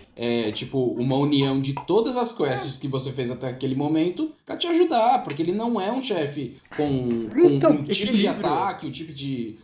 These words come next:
Speaker 1: o tipo de abordagem que ele dá pra uma pessoa sozinha, entendeu?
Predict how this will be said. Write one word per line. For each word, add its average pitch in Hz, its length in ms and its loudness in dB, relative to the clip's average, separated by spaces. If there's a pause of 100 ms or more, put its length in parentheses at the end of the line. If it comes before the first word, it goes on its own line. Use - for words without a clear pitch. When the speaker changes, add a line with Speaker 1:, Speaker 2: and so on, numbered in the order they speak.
Speaker 1:
o 131 100 -6
tipo 160 260 -4
de 156 120 -2
abordagem 156 680 0
que 151 80 -6
ele 131 140 -4
dá 120 240 0
pra 330 320 -4
uma 208 160 -2
pessoa 190 320 -4
sozinha, 117 440 -6
entendeu? 101 440 -8